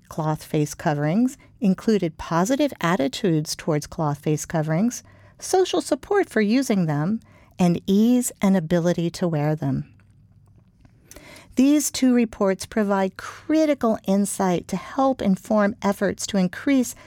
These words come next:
the consistent and correct use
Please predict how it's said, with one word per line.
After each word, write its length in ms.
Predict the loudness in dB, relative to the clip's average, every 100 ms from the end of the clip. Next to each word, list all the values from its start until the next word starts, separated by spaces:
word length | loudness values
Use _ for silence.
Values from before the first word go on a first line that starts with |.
| -6 -4
the 80 |
consistent 960 | -2 0 0 -2 -4 -4 -4 -8 -8 -12 -20 -20 _ -2
and 280 | 0 0
correct 720 | -2 0 0 0 0 0 -4 -16 _ _
use 440 | 0 2 4 2